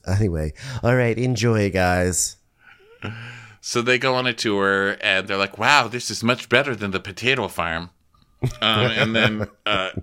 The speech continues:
Speaker 2: the captain goes to the kitchen, and the chef's, like, chefing out all over the place. And she's like, "Wow, can I tell you something? This is not food.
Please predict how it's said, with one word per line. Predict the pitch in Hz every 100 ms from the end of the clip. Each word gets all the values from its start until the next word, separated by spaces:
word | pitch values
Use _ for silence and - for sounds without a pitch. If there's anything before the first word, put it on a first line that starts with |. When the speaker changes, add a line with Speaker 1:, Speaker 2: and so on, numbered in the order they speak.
| - - -
Speaker 2:
the | 110
captain | - 113 113 104 101
goes | 110 101
to | -
the | 92
kitchen, | 92 98 - 87 82
and | 82
the | 80
chef's, | - 87 - 87
like, | 78 -
chefing | - - 80 85 82
out | 73 80 -
all | 78 73
over | 71
the | 73
place. | - 73 76 - - - - -
And | 104 110
she's | -
like, | 117 -
"Wow, | 113 110 123 120 117 117 98 82 - - - - _
can | - 120
I | 135
tell | 123 107
you | 101
something? | 98 110 101 110 107 - _ -
This | 110 113
is | 120 113
not | 98 -
food. | 92 80 73